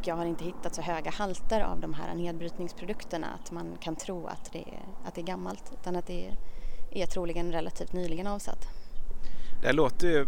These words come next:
Speaker 2: ganska anmärkningsvärt, om man säger så. Alltså att det är liksom ämnen då som är förbjudna i dagens båtbottenfärger, men som du ändå hittar i ganska ytliga sediment.
Speaker 1: Eh, ja, ja, men så är det, och det,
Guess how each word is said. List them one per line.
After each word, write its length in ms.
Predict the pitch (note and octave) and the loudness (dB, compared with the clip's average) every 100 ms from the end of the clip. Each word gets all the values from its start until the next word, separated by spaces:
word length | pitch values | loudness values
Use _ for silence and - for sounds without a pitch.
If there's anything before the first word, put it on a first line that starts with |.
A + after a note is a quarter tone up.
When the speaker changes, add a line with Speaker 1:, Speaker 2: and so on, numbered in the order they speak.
| - | 4
Speaker 2:
ganska 260 | C#3 - B2 | 2 0 0
anmärkningsvärt, 760 | E3 B2+ A#2 - A#2+ C3 E3+ E3+ | 2 4 2 0 -2 -2 0 0
om 40 | |
man 40 | |
säger 140 | - C3+ | 2 4
så. 160 | B2 | 4
Alltså 200 | A#2 A#2 | 2 0
att 160 | B2 - | -2 -2
det 140 | C#3 | -2
är 140 | C3+ C3 | 0 0
liksom 400 | B2 B2 A#2 A2+ - - - | 0 -2 -2 -2 0 0 2
ämnen 360 | D3+ B2+ A2+ D3 | 2 0 2 0
då 80 | - | -2
som 100 | B2 | -2
är 100 | A#2 | -2
förbjudna 640 | C3 B2+ A2 A2 C#3+ - | 0 0 0 -2 -2 -4
i 260 | C3+ A#2+ A#2 | -4 -4 -4
dagens 480 | A#2+ A2+ A2 A2+ | -2 -2 -2 -4
båtbottenfärger, 680 | A#2 A2 A2 - G#2+ A2+ A2+ | -2 0 2 0 -2 -4 -4
men 120 | A#2 | -6
som 260 | A#2+ A#2 A2+ | -6 -6 -6
du 140 | A#2 | -6
ändå 240 | - A#2 A2 | -6 -4 -4
hittar 580 | C#3 - - - - - - - | -2 -2 -2 -4 -4 -4 -4 -4
i 240 | B2 A#2+ - - - - - - - | -2 -2 -2 -2 -4 -6 -4 -6 -4
ganska 180 | C3 C3 | -2 0
ytliga 280 | C3 - A2+ | 2 2 2
sediment. 460 | B2 A#2 B2 - - - - - - - - D4 | 0 -2 2 6 8 8 8 6 2 -2 -2 4
Speaker 1:
Eh, 260 | D4+ D4+ G#3 | 6 4 2
ja, 180 | C#4+ F#4 - | -2 0 2
ja, 100 | B3 | 4
men 140 | B3+ | 2
så 100 | B3 | 0
är 160 | G#3+ G3 | 0 2
det, 140 | G3+ | 2
och 80 | A3+ | 0
det, 360 | G3+ F#3+ A#3 | -2 -2 -2